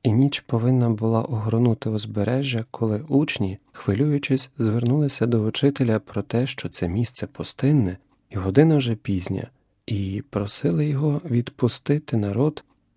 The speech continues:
щоб люди пішли у довколишні села і купили собі поїсти. Тоді Ісус промовив до них: "Ви дайте їм їсти".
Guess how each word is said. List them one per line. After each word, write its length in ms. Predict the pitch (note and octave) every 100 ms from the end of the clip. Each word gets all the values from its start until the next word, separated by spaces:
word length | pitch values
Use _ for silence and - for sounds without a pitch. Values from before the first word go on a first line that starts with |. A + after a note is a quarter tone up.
| _
щоб 360 | - - G2+
люди 320 | F#2+ A2 G2 G2
пішли 460 | F#2 - B2 D3
у 100 | E3
довколишні 720 | B2 A#2 B2 A#2+ A#2+ - G#2+
села 520 | G#2+ - A2 A2 A2 A#2+ _
і 100 | B2+
купили 480 | B2 B2 - C3 C3+
собі 260 | - B2 G#2+
поїсти. 680 | - D3 F#2 F2+ - B2 - _ _ _ _ _ _
Тоді 380 | - A#2 G#2+ G#2
Ісус 560 | G#2+ - C3+ D3 - - _ _ -
промовив 580 | B2 B2 A2+ F#2 G2 G2+
до 100 | G2
них: 440 | F2+ A2 - - _ _ _ _ _ -
"Ви 320 | F#2+ A2+ D3+
дайте 420 | A2 G2+ F#2 -
їм 220 | F2+ F#2
їсти". 500 | F2+ G#2+ - - F#3+